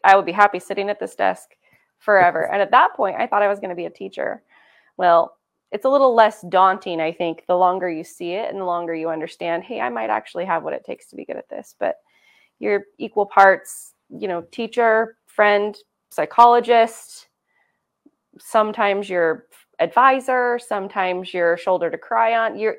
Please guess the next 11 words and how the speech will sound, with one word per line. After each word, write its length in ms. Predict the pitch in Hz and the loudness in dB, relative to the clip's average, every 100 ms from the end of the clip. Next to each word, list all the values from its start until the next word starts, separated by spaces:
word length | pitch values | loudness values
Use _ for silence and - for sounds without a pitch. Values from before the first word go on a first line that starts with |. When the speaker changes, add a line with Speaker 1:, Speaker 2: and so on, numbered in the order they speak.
| - | -4
Speaker 1:
it's 200 | 208 208 | -6 -4
a 100 | - | -4
lot 300 | 190 185 190 | 2 4 4
of 80 | 180 | 2
everything. 680 | 160 156 156 - 69 - 220 _ _ _ _ | -4 -4 -10 -12 -14 -12 -16 _ _ _ _
And 320 | 208 208 196 - _ | -2 0 -2 -8 _
there's 180 | - - | -20 -20
kind 240 | - 294 427 | -12 -10 -8
of 100 | 403 - _ _ _ _ | -10 -12 _ _ _ _
a, 40 | 220 | -8
um, 200 | 226 | -8